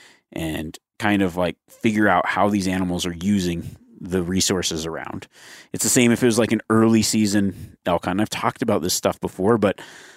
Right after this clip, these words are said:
you know, if it's an early season elk hunt in a hot area,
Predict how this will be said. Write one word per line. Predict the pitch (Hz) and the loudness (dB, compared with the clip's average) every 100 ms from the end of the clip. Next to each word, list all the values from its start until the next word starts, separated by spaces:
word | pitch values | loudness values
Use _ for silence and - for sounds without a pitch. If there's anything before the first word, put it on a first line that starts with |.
| _ - | _ -6
you | 85 | -6
know, | |
if | 82 | -6
it's | - | -2
an | 110 | 0
early | 143 147 135 | 4 4 4
season | - 120 107 | 2 2 2
elk | 104 - | 0 0
hunt | 107 104 - | 0 0 -4
in | 92 90 | -4 -4
a | |
hot | - 120 113 | 2 4 4
area, | 101 98 78 - | 2 0 -4 -8